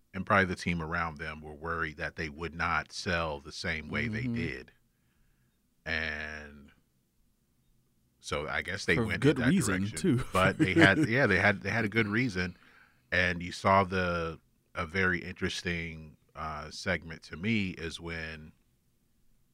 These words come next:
Speaker 1: uh, I can't remember the guy's name, but he was saying, "Well, since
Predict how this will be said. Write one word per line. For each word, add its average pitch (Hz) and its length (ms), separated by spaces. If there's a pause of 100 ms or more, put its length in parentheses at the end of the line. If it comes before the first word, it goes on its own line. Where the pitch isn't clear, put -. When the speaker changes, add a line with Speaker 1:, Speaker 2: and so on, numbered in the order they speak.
(160)
Speaker 1:
uh, 73 280
I 80 40
can't 90 220
remember 85 180
the 78 80
guy's 76 320
name, 87 420 (100)
but 76 300 (200)
he 92 100
was 87 140
saying, 80 480 (180)
"Well, 87 400 (840)
since - 380